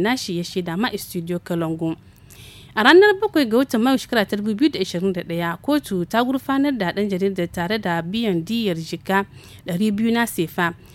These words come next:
da kuma miliyan ɗaya na kishin laihi ga wani ɗan Nijar da ya zana sunan shi a cikin wani bincike da ya shahi ba da kalar da aka tono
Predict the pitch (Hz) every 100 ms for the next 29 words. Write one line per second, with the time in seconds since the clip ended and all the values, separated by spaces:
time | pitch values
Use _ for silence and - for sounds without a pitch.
0 | - 185 - 185 185 185 233 208 165 180
1 | 185 190 185 180 185 - - 185 165 165
2 | 160 220 233 196 170 185 185 185 185 185
3 | 170 170 226 208 - - - - 208 277
4 | 311 330 214 - 233 247 247 196 - 170
5 | 202 214 220 220 226 226 180 165 170 -
6 | 180 180 170 180 185 - 170 165 233 208
7 | 170 165 170 170 190 214 175 - 185 180
8 | 165 - 214 240 247